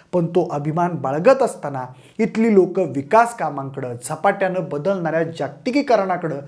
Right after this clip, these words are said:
गांभीर्यानं पाहणं विसरली आहेत का? त्याचा फटका आता शिक्षण घेऊन बाहेर पडणाऱ्या नव्या दमाच्या पोरापोरींना सहन करावा लागतोय का?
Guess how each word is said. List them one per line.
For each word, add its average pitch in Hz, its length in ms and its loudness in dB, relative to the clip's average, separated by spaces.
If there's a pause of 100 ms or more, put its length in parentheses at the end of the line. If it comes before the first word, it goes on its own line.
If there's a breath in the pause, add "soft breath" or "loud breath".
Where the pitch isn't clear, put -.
(280 loud breath)
गांभीर्यानं 220 520 2
पाहणं 202 480 -4
विसरली 240 420 0
आहेत 208 240 2
का? 196 140 4 (460 loud breath)
त्याचा 254 200 6 (120)
फटका 233 340 0
आता 151 300 0
शिक्षण 277 520 -2
घेऊन 240 200 0
बाहेर 190 300 0
पडणाऱ्या 165 520 -2 (280 loud breath)
नव्या 208 320 6
दमाच्या 226 440 -2
पोरापोरींना 202 800 -2
सहन 202 400 -2
करावा 240 300 6
लागतोय 214 360 4
का? 196 160 2